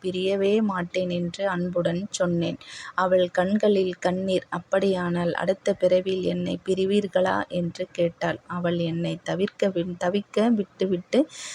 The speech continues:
துடிக்க விட்டு தனியாக போனாளே. அன்றில் பறவைகள் என வாழ்ந்தோம்.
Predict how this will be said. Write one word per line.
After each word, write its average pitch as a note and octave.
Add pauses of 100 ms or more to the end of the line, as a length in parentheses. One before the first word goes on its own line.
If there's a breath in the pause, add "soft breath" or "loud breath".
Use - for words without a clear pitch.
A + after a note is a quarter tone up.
(180 loud breath)
துடிக்க C4
விட்டு G3
தனியாக F#3+
போனாளே. F3 (120)
அன்றில் F3+
பறவைகள் F#3
என F3
வாழ்ந்தோம். F3